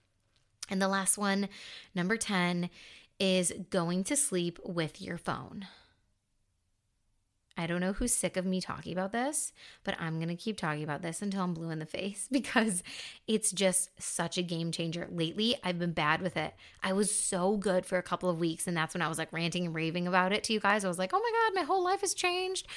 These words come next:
I bought an alarm clock, and all my problems are solved." Um,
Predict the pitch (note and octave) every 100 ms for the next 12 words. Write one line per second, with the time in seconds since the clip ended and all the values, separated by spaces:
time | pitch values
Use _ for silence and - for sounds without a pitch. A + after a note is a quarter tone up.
0 | - - - B3+ C4 D#4 F#4 F#4 F4 D#4+
1 | F4 - F4+ E4+ F4+ F#4 - C4+ B3+ B3+
2 | - C4+ E4+ F4+ E4+ E4 E4 E4+ D#4 D4
3 | D4+ D#4 D#4+ - - - - - - G3+
4 | F#3+ F#3+ F#3 F#3 F3